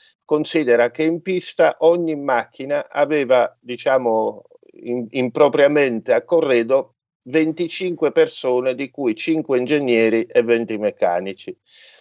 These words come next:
Noi eravamo io, papà, l'ex preparatore di papà, suo amico da sempre, e, eh, due ragazzi che addestrammo per l'occasione, fai questo, fai quell'altro e, e via così.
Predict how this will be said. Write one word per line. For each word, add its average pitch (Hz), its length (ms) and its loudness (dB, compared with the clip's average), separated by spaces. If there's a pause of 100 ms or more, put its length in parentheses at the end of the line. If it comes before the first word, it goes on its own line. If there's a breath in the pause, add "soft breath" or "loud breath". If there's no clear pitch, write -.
(160 soft breath)
Noi 180 180 6
eravamo 143 500 4
io, 147 200 -2
papà, 175 540 -4 (420)
l'ex 170 480 0
preparatore 143 680 -4
di 131 140 -8
papà, 127 400 2
suo 107 180 -6
amico 113 400 -6
da 107 160 -2
sempre, 107 680 -4 (400)
e, 170 320 4
eh, 143 360 -2
due 180 260 4
ragazzi 165 640 4
che 123 480 2
addestrammo 135 800 0
per 127 160 4
l'occasione, 123 920 0 (180)
fai 131 220 -4
questo, 147 400 0
fai 123 160 -2
quell'altro 131 760 0
e, 113 420 -4
e 113 60 -8
via 123 240 2
così. 104 440 -6